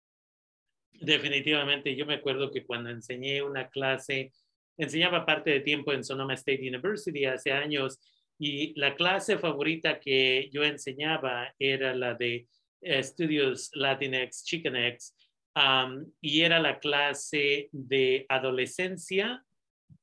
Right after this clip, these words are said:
de la estudi-, de jóvenes latinos, latinas, am, Latinx, y era bonito porque cubríamos desde el embarazo cuando eres una niña de quince, dieciséis años de edad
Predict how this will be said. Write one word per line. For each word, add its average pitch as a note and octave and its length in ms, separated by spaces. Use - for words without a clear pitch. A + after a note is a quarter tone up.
de C#3 680
la C#3+ 200
estudi-, D3+ 480
de C3 400
jóvenes D#3 640
latinos, D3 460
latinas, C#3+ 680
am, C3+ 540
Latinx, D3 840
y D3+ 120
era G3 140
bonito F3+ 520
porque D3+ 340
cubríamos D#3+ 920
desde C3+ 1000
el D3 160
embarazo D3+ 760
cuando C#3+ 360
eres D3+ 500
una C#3 680
niña D3+ 480
de B2+ 180
quince, E3 380
dieciséis C#3 500
años C3 240
de B2 80
edad D#3 480